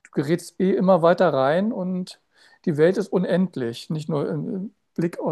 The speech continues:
in den Sternenhimmel, sondern auch in die Planck'sche Größenordnung, in, ins unendlich Kleine.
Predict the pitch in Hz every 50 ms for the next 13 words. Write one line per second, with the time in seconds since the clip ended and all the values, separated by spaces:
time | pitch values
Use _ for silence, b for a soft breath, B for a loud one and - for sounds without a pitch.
0 | 175 269 254 175 180 - 208 156 151 147 139 - - - 151 151 165 175 175 185
1 | 190 190 185 180 165 165 165 165 170 - 170 151 147 - - - 156 156 151 156
2 | 151 147 143 139 _ _ b b b b b b b b b b b - 156 147
3 | 165 156 - 156 143 - 139 151 165 160 - 175 170 - - 147 160 156 - 160
4 | 160 156 156 165 - 156 143 151 - - 151 143 139 - - - 165 - 175 160
5 | 151 - 147 - - - 156 139 135 139 156 175 196 202 208 208 208